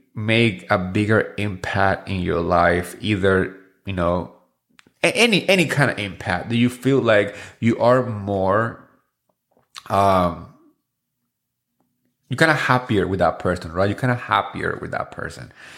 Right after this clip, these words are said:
So that's what I see in Jen. I s-, I see somebody who, who really likes this man, who hopes for the better. So instead of always kicking her,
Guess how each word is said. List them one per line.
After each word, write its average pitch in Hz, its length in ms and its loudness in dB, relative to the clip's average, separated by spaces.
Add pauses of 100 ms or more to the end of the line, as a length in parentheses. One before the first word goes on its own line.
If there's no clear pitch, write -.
(260)
So 139 140 2
that's 165 220 4
what 185 120 4
I 170 80 4
see 123 320 2
in 95 160 -4
Jen. 90 220 2
I 101 60 2
s-, - 260 -6
I 123 80 2
see 151 160 0
somebody 131 440 2
who, 123 360 2 (300)
who 135 200 0
really 160 280 2
likes 135 340 2
this 104 220 -4
man, 90 360 -2 (320)
who 127 340 2
hopes 156 520 2
for 147 180 0
the 120 120 2
better. 95 440 2 (160)
So - 160 -2
instead 170 640 0
of 175 280 -4
always 147 480 2
kicking 147 420 -2
her, 139 500 0